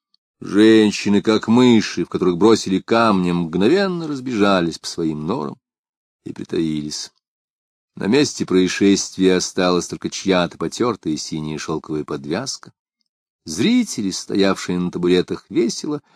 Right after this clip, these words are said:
расхохотались. Спектакль был окончен. Англичане, медленно рассматривая окна, проследовали дальше.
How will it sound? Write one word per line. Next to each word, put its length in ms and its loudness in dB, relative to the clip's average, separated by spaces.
расхохотались. 1080 -2
Спектакль 840 0
был 280 0
окончен. 840 -6
Англичане, 840 2
медленно 540 -2
рассматривая 760 -2
окна, 260 -2
проследовали 680 -4
дальше. 460 -10